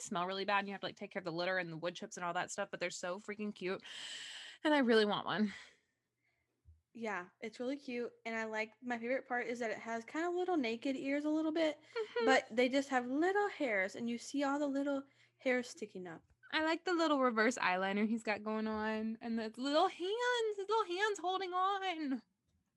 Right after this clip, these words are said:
Speaker 2: Yeah, it's beautiful.
Speaker 1: Ugh, I bet it's so soft.
Speaker 2: Oh, yeah. I bet it's a stinky little soft chinchilly.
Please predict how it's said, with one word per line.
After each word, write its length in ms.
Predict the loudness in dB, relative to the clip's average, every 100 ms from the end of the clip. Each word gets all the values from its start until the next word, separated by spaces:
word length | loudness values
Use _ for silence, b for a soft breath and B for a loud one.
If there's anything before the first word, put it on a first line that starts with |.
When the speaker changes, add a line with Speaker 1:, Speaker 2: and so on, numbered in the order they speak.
| _ -12
Speaker 2:
Yeah, 220 | -10 -10 -10
it's 160 | -12 -4
beautiful. 500 | -2 -2 -6 -12 -12 _ _ -2
Speaker 1:
Ugh, 160 | 4 6
I 100 | 6
bet 140 | 4
it's 160 | 2 0
so 200 | 2 2
soft. 560 | 2 0 0 -4 -10 -20 _ _ _ _ _ _ _ _
Speaker 2:
Oh, 100 | -2
yeah. 220 | 0 0 -4 -8 -8
I 40 | 2
bet 220 | 4 4
it's 60 | 0
a 40 |
stinky 380 | -6 -4 -2 -2
little 340 | -2 0 -2
soft 480 | -2 -2 -2 -4 -16 -20 _ _
chinchilly. 580 | -8 -8 -4 -6 -4 -8